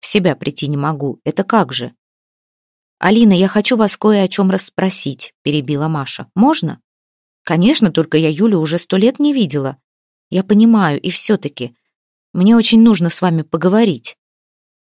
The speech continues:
Маша не рассчитывала, что Алина предложит встретиться, но девушка быстро сказала:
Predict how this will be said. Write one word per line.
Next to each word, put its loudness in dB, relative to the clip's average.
Маша -2
не -2
рассчитывала, -2
что -4
Алина 0
предложит -2
встретиться, -2
но 0
девушка 0
быстро -4
сказала: -6